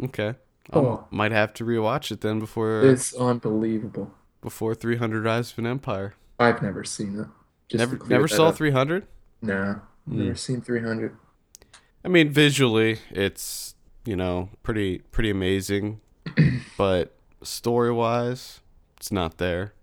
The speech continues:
Speaker 1: And that's
Speaker 2: Surprising, but it's Zack Snyder.
Speaker 1: <laughs> But it's Zack Snyder.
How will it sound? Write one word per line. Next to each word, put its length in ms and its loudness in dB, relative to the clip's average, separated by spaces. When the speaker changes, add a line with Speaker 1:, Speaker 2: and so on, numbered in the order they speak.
Speaker 1:
And 120 -2
that's 180 0
Speaker 2:
Surprising, 500 2
but 120 4
it's 140 -6
Zack 300 -2
Snyder. 380 -4
Speaker 1:
<laughs> 40 0
But 180 2
it's 300 -6
Zack 220 0
Snyder. 560 2